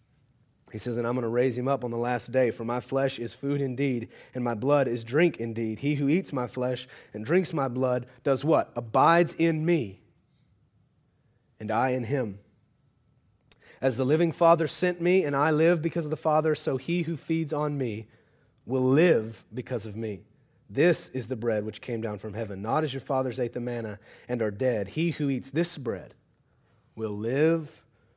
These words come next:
forever." Now, I want you to move down a little bit into verse sixty-one. It says, "When Jesus knew in himself that his disciples complained about this, he said to them, 'Does this offend you?'" Now, I want to pause right here.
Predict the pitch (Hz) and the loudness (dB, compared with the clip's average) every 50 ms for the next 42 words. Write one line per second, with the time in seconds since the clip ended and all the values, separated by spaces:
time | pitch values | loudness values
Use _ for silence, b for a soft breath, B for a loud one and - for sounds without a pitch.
0 | _ _ - 131 117 110 110 95 90 - - _ _ _ _ _ _ _ _ _ | _ _ -8 -4 -4 -4 -4 -4 -8 -12 -18 _ _ _ _ _ _ _ _ _
1 | _ _ _ _ _ _ _ _ _ _ _ _ - _ - 120 127 131 143 156 | _ _ _ _ _ _ _ _ _ _ _ _ -18 _ -8 -4 -2 -2 -2 -2
2 | - 170 156 139 139 147 127 120 139 135 143 135 123 123 120 117 113 104 117 117 | 0 0 0 2 0 0 0 0 0 0 2 0 0 0 -2 -4 -4 -2 -2 -2
3 | 123 120 b b b b b - 123 120 110 110 127 127 120 - - 139 120 - | -2 -4 b b b b b -8 -6 -6 -4 -2 -2 -2 -4 -4 -6 -8 -8 -8
4 | - - 113 113 117 110 104 95 104 110 - _ _ _ _ _ b b b b | -8 -8 -6 -4 -4 -4 -6 -6 -10 -12 -16 _ _ _ _ _ b b b b
5 | b b b - 131 127 - 156 156 147 127 143 147 135 110 147 175 185 170 170 | b b b -8 -8 -4 0 2 2 2 2 0 -2 -2 0 0 2 2 2 0
6 | 151 - 160 160 170 175 180 170 160 151 156 139 - - 170 156 160 156 - 156 | 0 0 2 6 6 8 8 6 4 2 -2 -2 0 4 6 6 6 4 2 0
7 | 143 135 127 131 127 - 156 143 156 147 - 165 - - - - 147 120 - - | -2 -2 -4 -8 -4 2 4 4 4 4 2 -2 -8 -8 -6 -6 -6 -4 0 2
8 | 170 170 202 196 170 139 123 127 120 110 104 - 117 110 110 110 - - B B | 6 8 8 8 8 6 2 0 0 -2 -2 -2 -2 -2 -2 -4 -6 -12 B B
9 | B B B - 175 170 170 - - - 226 220 165 - 180 151 127 123 120 117 | B B B 2 2 2 2 4 6 8 8 8 6 4 0 -2 -2 -4 -6 -8
10 | 113 b b b b - 151 170 147 123 120 127 196 220 240 233 - - - b | -10 b b b b 0 2 2 2 0 8 12 12 12 12 12 8 2 -6 b
11 | b b b b 175 175 - - - 220 196 180 165 135 127 127 131 135 160 190 | b b b b 2 2 2 6 8 8 8 8 6 2 0 0 2 4 6 6
12 | 208 196 170 - - 196 190 180 165 147 127 147 160 151 143 143 156 139 127 131 | 6 6 4 2 4 6 8 8 8 6 4 2 2 2 2 2 2 0 -2 -4